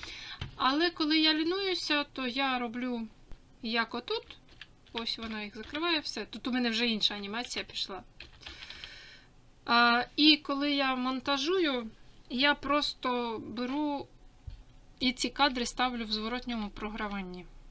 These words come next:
Ну, це спосіб для дуже лінивих, хто не хоче багато малювати. Як малюється анімація очей? От якраз у мене є очі Катрін, і у мене є Катрін.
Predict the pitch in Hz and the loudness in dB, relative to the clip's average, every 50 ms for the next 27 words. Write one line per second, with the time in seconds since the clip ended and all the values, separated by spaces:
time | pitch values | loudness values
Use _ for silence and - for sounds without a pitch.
0 | - - - - - - - - - 330 339 330 - 311 285 240 - - 302 285 | -20 -20 -20 -18 -18 -18 -8 2 6 6 8 8 8 6 6 4 2 0 0 2
1 | - - 254 226 208 196 247 277 269 240 262 247 220 214 220 214 226 240 294 359 | 2 0 0 -2 -4 -2 0 0 0 0 0 0 0 0 0 0 -2 -2 -2 -2
2 | 359 311 262 214 - - 254 247 226 202 - 240 247 - - 208 208 202 208 202 | 0 0 -2 -2 -4 -10 -10 -8 -8 -8 -6 -6 -6 -4 -4 -4 -2 -2 -4 -4
3 | - 214 208 196 190 - - - - - - - - - - 240 240 285 302 - | -6 -8 -8 -8 -10 -10 -12 -14 -16 -16 -14 -14 -14 -6 0 4 6 6 6 4
4 | 262 247 233 247 277 285 - - 247 240 233 220 220 226 247 240 - - 220 214 | 2 -2 -2 -2 -2 -4 -4 -6 -6 -6 -4 -4 -4 -4 -6 -6 -6 -8 -8 -6
5 | 214 - - - 349 285 247 - - 214 - - 226 220 214 226 226 214 208 202 | -6 -6 -6 -6 -8 -10 -10 -12 -14 -14 -12 -8 -8 -8 -6 -6 -6 -6 -8 -8
6 | 208 214 214 214 214 214 226 220 - - - 240 220 - 247 - - 330 370 415 | -10 -10 -8 -8 -8 -8 -8 -6 -4 -4 -4 -4 -6 -10 -10 -6 -4 -2 0 -2
7 | 403 - - - - - - - - - - - - - - - - - - - | -2 -4 -12 -20 -20 -20 -20 -20 -20 -20 -20 -20 -20 -20 -20 -20 -20 -20 -14 -8
8 | - 240 226 240 294 294 247 220 214 240 247 - - - - - - - | -6 -4 -2 -2 -2 -2 -2 -2 -4 -4 -6 -8 -10 -10 -12 -14 -12 -12